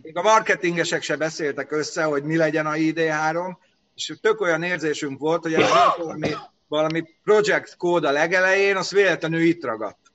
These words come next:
Már mindenki úgy kezdte hívni, hogy I D három, azt így, persze lehet ideje,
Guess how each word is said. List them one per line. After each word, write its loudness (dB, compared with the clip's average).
Már -8
mindenki -2
úgy -2
kezdte -4
hívni, 0
hogy -4
I 0
D -4
három, -2
azt -10
így, -6
persze 0
lehet 4
ideje, 2